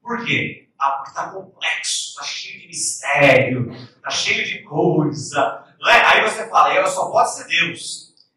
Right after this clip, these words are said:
Mas na verdade, querido, as ordens do Senhor são ordens simples. Abra o Evangelho de João, capítulo de número nove, verso sete.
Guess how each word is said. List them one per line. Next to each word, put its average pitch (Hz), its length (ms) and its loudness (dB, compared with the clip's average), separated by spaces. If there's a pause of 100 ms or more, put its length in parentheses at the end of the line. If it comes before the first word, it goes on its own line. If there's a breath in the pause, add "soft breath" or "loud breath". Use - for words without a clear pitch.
Mas 254 160 6
na 285 120 10
verdade, 262 540 6
querido, - 200 -4
as - 260 -4
ordens - 460 4
do - 80 -20
Senhor - 720 -2 (300)
são 247 320 -8
ordens 262 340 6 (140)
simples. - 720 -4
Abra - 680 6 (360)
o 233 100 -8
Evangelho 233 500 -2
de - 80 -10
João, 202 680 0 (840)
capítulo 214 840 -4
de - 140 -20
número 220 340 -14
nove, - 640 4 (460)
verso 233 360 -2
sete. - 800 0